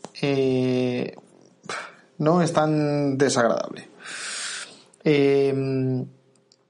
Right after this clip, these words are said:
sí te recomendamos que si te quieres evitar las colas, teniendo en cuenta que va a haber muchísimos turistas, pues que te cobre, te compres una Museum Pass, una,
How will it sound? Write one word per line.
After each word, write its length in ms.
sí 180
te 100
recomendamos 560
que 120
si 100
te 100
quieres 240
evitar 280
las 120
colas, 240
teniendo 260
en 60
cuenta 220
que 80
va 60
a 20
haber 140
muchísimos 440
turistas, 380
pues 260
que 480
te 120
cobre, 580
te 120
compres 360
una 140
Museum 480
Pass, 500
una, 720